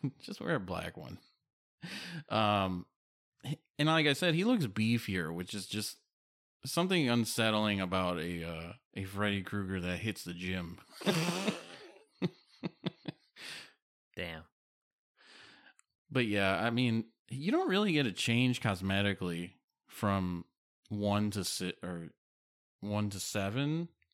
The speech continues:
Speaker 1: He kinda looks different in one, but I think that's mostly because a, a, for a lot of the movie, you don't even really see him. It's just kind of a silhouette. But yeah, we don't really,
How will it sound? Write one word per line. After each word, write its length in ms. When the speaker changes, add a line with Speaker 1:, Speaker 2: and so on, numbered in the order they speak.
Speaker 1:
He 140
kinda 280
looks 220
different 480
in 60
one, 560
but 320
I 60
think 240
that's 180
mostly 320
because 480
a, 60
a, 300
for 140
a 60
lot 220
of 80
the 40
movie, 280
you 100
don't 280
even 280
really 260
see 360
him. 400
It's 100
just 180
kind 220
of 220
a 80
silhouette. 680
But 260
yeah, 220
we 100
don't 220
really, 400